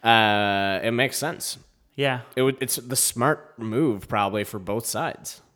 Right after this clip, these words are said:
Speaker 2: But automakers, like, it's such a weird industry too, 'cause it's such an ebb and flow. Like, um, right now, like, globally, like, interest in automotive sales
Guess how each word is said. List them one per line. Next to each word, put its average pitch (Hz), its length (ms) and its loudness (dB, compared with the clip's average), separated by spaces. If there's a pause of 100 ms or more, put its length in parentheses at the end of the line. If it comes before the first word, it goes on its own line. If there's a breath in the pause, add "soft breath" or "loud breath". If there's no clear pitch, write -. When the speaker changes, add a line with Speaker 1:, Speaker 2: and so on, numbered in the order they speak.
(180)
Speaker 2:
But - 180 0
automakers, 175 760 0
like, 120 260 0
it's 131 140 -6
such - 180 -8
a 170 60 0
weird 120 400 2
industry 117 460 -4
too, 123 220 -4
'cause 107 160 -8
it's 101 160 -12
such - 240 -6
an 117 180 -8
ebb 107 220 -2
and 104 180 -4
flow. 107 500 -2
Like, 92 320 -4 (440 loud breath)
um, 95 560 -2 (220)
right 127 300 2
now, 113 320 0
like, 101 280 -2 (720)
globally, 120 720 4
like, 107 240 -2
interest 110 380 -6
in 110 100 -2
automotive 101 520 -2
sales 101 440 -4